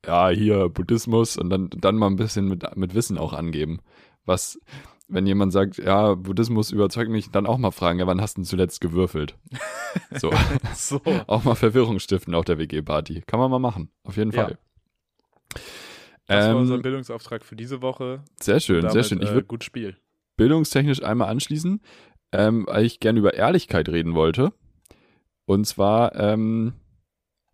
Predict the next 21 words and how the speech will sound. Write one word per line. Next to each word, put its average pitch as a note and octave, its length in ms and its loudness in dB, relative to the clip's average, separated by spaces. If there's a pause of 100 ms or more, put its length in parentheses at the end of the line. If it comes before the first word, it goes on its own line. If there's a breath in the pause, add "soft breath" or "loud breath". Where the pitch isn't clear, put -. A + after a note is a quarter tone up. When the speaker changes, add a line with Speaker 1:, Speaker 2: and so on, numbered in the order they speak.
(120)
Speaker 1:
würdest A2+ 300 -4
du B2 60 2
auch A2+ 140 4
sagen, B2+ 220 0
Ehrlichkeit A#2 420 0
ist B2 140 -2
so A#2+ 60 2
eine A#2+ 140 0
gute A#2+ 300 -2
Sache? C3 380 -2 (260)
Schon. F#2 260 2
Speaker 2:
Ich, - 300 -12
ich A2 120 -16
find B2 220 -12
die B2+ 80 -6
Ehrlich A#2+ 300 -2
Brothers G#2 340 -8
auf G2+ 140 -10
jeden G2 140 -8
Fall G2+ 180 -10
gut, G2 160 -8